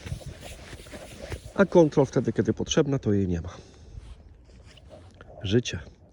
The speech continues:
Ale jestem przemoczony, wam powiem. Do suchej nitki, nie? Także nie wiem jeszcze, ile wytrzymam, bo jeszcze ten wiaterek jest taki nieprzyjemny i marznę.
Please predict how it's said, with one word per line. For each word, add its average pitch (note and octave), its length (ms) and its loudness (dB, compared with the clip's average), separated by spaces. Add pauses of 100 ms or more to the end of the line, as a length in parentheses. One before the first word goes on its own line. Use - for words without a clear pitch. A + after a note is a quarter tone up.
(880)
Ale G#2 160 2
jestem G2+ 260 2
przemoczony, A#2 580 6
wam G#2+ 160 -2
powiem. G#2 300 4 (460)
Do A#2+ 140 8
suchej - 480 8
nitki, D3 380 4
nie? C3 180 8 (960)
Także A2 220 2
nie A#2+ 120 6
wiem G2+ 140 2
jeszcze, G#2+ 240 2
ile G#2 120 4
wytrzymam, G#2 420 0
bo F#2 100 0
jeszcze F#2 200 -2
ten G2 140 0
wiaterek G2 380 0
jest - 120 -8
taki G2 200 -2
nieprzyjemny F#2 580 -2
i D#2 60 -8 (180)
marznę. G#2 480 2